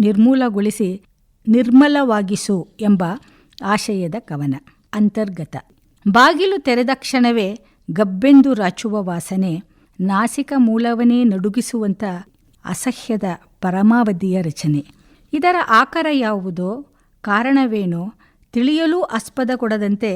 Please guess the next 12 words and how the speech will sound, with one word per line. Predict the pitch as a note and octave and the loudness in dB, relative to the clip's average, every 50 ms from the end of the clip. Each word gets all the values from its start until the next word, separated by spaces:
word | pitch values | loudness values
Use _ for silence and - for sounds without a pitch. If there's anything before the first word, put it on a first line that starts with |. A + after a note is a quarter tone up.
| G3 - _ _ _ _ _ _ - | -6 -10 _ _ _ _ _ _ -8
ಒಳಸೆಳೆದು | F#3+ G3+ G#3 B3 C4 - C#4+ C#4 C#4 C4 C4 A3 B3+ | -6 -4 -2 -4 -4 -2 -2 0 0 0 0 -2 -4
ಕದಮುಚ್ಚಿ, | B3 - G#3 F#3+ F3+ G#3 G#3+ A3+ A#3 A3 - - - A3+ F#3 F3+ G#3 _ _ _ _ _ _ _ _ - | -6 -6 -8 -6 -4 0 0 0 0 0 -4 -6 -6 -4 -4 -6 -8 _ _ _ _ _ _ _ _ -8
ಕಿಟಕಿ | - C4 - D#4+ D#4 D#4+ - E4+ | -6 -4 -2 -4 -4 -4 -4 -4
ಬಾಗಿಲುಗಳನ್ನೆಲ್ಲ | C4+ G#3+ G#3 G#3+ G#3+ A3 A#3 A3+ C4+ C4 C#4 A#3+ B3 A#3+ B3 B3+ B3 B3 A#3+ A#3+ B3 B3 C4 C4 | -4 -2 -2 -2 -2 -2 -2 0 -2 -2 -2 -2 -2 -2 0 2 0 0 0 -2 -2 -2 -2 -4
ಭದ್ರಗೊಳಿಸಿ, | B3+ G3 F#3+ G3 E3+ D#3+ F#3+ G#3 A#3 A3 G#3+ G#3+ G#3+ G#3 G#3 - A3+ F#3 F3+ G#3 _ _ _ _ _ _ _ - | -4 -4 -6 -6 -6 -4 -4 -4 -4 -2 -2 -2 -2 -4 -4 -4 -6 -6 -6 -8 _ _ _ _ _ _ _ -4
ಒಂದೊಂದು | G3+ G#3 B3 C4 B3+ D4+ D#4+ E4 F4 E4 F4 | 2 4 6 6 6 4 2 0 0 0 0
ರಂಧ್ರಕ್ಕೂ | D4+ C4 A#3 A#3+ A3+ C4 C4 B3+ B3+ - B3 A#3+ B3 | 0 2 2 2 2 2 0 -4 -2 -4 -4 -2 -2
ಹೊರಗಾಳಿಯೂ | A3+ - G#3 F#3+ G3 G#3+ A3 A3+ B3+ C4 C4 C#4 C#4 C4+ C#4 C#4+ C#4 B3 | -2 -2 -2 -2 0 0 0 2 2 2 2 4 4 2 2 2 2 0
ಒಳಸೇರದಂತೆ | G#3+ G3 G3 G#3+ - - A3+ A3 A3 A3 G#3+ G3 G#3 G3 F#3 - G#3 F#3 D#3+ F#3+ - _ _ _ _ _ - | -2 -2 -2 -2 -2 -2 -2 0 0 0 -2 0 -2 -2 -2 -2 -2 -4 -4 -6 -10 _ _ _ _ _ -6
ವಸ್ತ್ರ | E3+ F3+ F3 - - A3+ A#3 | -4 -4 -4 -4 -4 -6 -4
ತುರುಕಿ, | A3 - G3+ G3+ G3 F#3 - G#3 F3 D3+ - _ _ _ _ _ _ _ _ - | -4 -2 -2 -2 -4 -4 -2 -4 -4 -4 -6 _ _ _ _ _ _ _ _ -4
ಆದರೂ | A3 A#3+ D4 D4 F4 D#4+ C#4 A#3 | -2 -2 0 0 -2 -2 0 -2